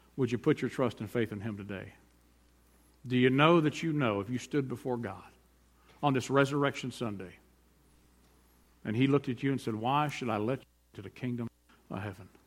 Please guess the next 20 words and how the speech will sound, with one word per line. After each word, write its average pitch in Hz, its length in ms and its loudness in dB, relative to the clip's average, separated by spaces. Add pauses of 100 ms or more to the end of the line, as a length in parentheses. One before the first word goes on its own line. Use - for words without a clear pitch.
(800)
Do 131 60 -2
you 147 120 10
know 147 160 10
without 143 240 8
a 131 40 2
shadow 156 360 6
of 147 80 2
a - 20 2
doubt 135 240 8
that 127 160 -2
you 143 60 2
can 143 100 -2
say, 123 260 2
"Because 113 280 0
I've 120 200 2
placed 165 400 2
my 139 200 0
trust 165 440 2 (120)
and 131 120 -6
faith 160 400 6